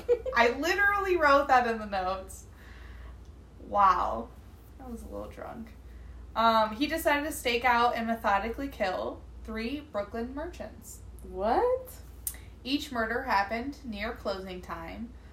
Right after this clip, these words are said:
Speaker 1: and each body was concealed with clothing or other items from the store, just, like,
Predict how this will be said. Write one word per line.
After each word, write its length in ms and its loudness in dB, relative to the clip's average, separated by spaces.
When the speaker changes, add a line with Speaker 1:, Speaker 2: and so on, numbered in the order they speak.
Speaker 1:
and 380 -2
each 280 -8
body 380 0
was 180 -10
concealed 540 -10
with 180 -8
clothing 540 -2
or 100 -2
other 280 -2
items 320 -6
from 180 -14
the 80 -14
store, 440 -12
just, 220 -14
like, 200 -14